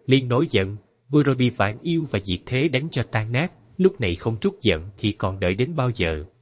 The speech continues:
Tuy nhiên, vừa dứt lời, Diễm Thần vốn đã bước ra một bước lại, đột ngột dừng lại giữa không trung.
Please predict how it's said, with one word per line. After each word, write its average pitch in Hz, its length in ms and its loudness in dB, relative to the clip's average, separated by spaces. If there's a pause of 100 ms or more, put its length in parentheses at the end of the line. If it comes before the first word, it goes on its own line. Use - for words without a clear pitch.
(140)
Tuy 160 100 6
nhiên, 147 360 -4 (180)
vừa 101 260 4
dứt - 240 -2
lời, 82 280 0 (400)
Diễm 131 200 0
Thần 98 320 -2
vốn 131 220 -2
đã 120 100 -2
bước 160 220 0
ra 113 260 -4
một 98 200 -4
bước 170 200 0
lại, 87 280 -4 (220)
đột 113 220 0
ngột 113 340 0
dừng 104 260 0
lại 87 280 -2
giữa 110 180 0
không 135 280 -4
trung. 143 240 2